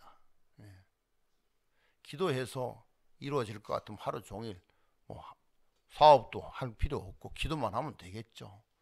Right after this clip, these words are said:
기도는 자기를 무장시키는 거예요. 자기 수행이에요. 자기 정신 건강을 단련시키는 하나의 마음의 운동입니다.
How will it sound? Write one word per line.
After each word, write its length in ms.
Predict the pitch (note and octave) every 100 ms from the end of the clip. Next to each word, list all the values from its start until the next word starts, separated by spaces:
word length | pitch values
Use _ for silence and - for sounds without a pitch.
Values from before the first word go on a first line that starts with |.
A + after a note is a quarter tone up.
| _ - -
기도는 540 | - D3+ B3 A#3 A2+ - - - _ - -
자기를 420 | - - C#3+ G#3+
무장시키는 720 | D#3 G#2+ G2+ F#2+ - - - -
거예요. 260 | - - - _ _ _ _ -
자기 340 | - C3+ F#3+
수행이에요. 600 | - A3 D4 B3+ A2 F2 - _ _ _ -
자기 320 | D3+ F3 -
정신 520 | D#3+ D#3+ E3 A3 G#3
건강을 760 | E3+ B2+ G#2 F#2+ G#2+ F3+ A2 - -
단련시키는 880 | - - C3+ D#3+ C3+ - - B2+ C#3+ - -
하나의 460 | - - A#2 A2+ F#2 - - -
마음의 440 | - G#2+ D3 E3+ C3
운동입니다. 960 | G2 A2+ C#3 A#2 F2 G2 G2 B2 A2+